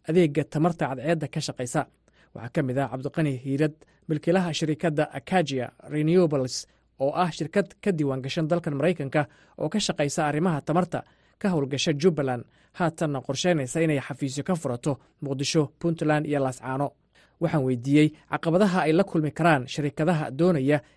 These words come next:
inay maalgashadaan tamarta dabiiciga ah ee Soomaaliya.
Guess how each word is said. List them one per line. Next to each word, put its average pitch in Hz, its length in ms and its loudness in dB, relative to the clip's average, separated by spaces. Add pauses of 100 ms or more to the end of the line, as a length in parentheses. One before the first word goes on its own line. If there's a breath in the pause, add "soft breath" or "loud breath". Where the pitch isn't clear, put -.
(100)
inay 180 200 2
maalgashadaan 143 680 0 (160)
tamarta 151 380 0
dabiiciga 135 560 0
ah 131 80 -4 (260)
ee 139 100 0
Soomaaliya. 131 520 -2